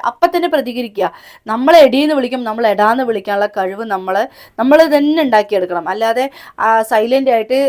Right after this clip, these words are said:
നമ്മൾ അങ്ങോട്ട് ചെന്ന് "നമുക്കൊന്ന് വൈറലാവാം" എന്ന് പറഞ്ഞാൽ അവ-, അങ്ങോട്ട് ചെന്നിട്ട് വീഡിയോ എടുത്ത് അത് വൈറലാക്കുമ്പോൾ അതിൽ, ഏ, ഉണ്ടാവുന്ന ഭവിഷ്യത്തുകളാണ് ഇപ്പോൾ നമ്മളെല്ലാവരും കണ്ടുകൊണ്ടിരിക്കുന്നത്. ആ രണ്ട്, ആ ഒരു ഫാമിലി ഉണ്ടല്ലോ, അയ്യോ, ആ ര-, അച്ഛനും അമ്മയും കരയണ കരച്ചിൽ കണ്ട,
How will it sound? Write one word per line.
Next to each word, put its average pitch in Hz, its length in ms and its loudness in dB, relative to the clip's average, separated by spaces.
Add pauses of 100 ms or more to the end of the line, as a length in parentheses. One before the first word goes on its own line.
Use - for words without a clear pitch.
(140)
നമ്മൾ 226 300 -4
അങ്ങോട്ട് 220 380 -10
ചെന്ന് 202 180 -10
"നമുക്കൊന്ന് 202 420 -14
വൈറലാവാം" 180 480 -8 (120)
എന്ന് 214 180 -8
പറഞ്ഞാൽ 208 240 -2
അവ-, 190 140 -4
അങ്ങോട്ട് 208 340 -10
ചെന്നിട്ട് 196 400 -10
വീഡിയോ 196 280 -6
എടുത്ത് 185 220 -8 (440)
അത് 233 180 0
വൈറലാക്കുമ്പോൾ 208 720 0 (100)
അതിൽ, 220 260 -6 (500)
ഏ, - 20 0 (300)
ഉണ്ടാവുന്ന 226 360 0 (100)
ഭവിഷ്യത്തുകളാണ് 220 720 -2
ഇപ്പോൾ 233 320 2 (160)
നമ്മളെല്ലാവരും 208 600 -2
കണ്ടുകൊണ്ടിരിക്കുന്നത്. 185 800 -8 (360)
ആ - 20 -2 (140)
രണ്ട്, 226 340 -6 (380)
ആ - 20 0 (200)
ഒരു 262 120 -2 (120)
ഫാമിലി 214 560 -4
ഉണ്ടല്ലോ, 175 340 -6
അയ്യോ, 196 260 -8
ആ 214 60 4 (100)
ര-, 196 240 -2
അച്ഛനും 226 420 -8
അമ്മയും 208 300 -10
കരയണ 180 320 -2 (100)
കരച്ചിൽ 190 380 -8
കണ്ട, 180 160 -8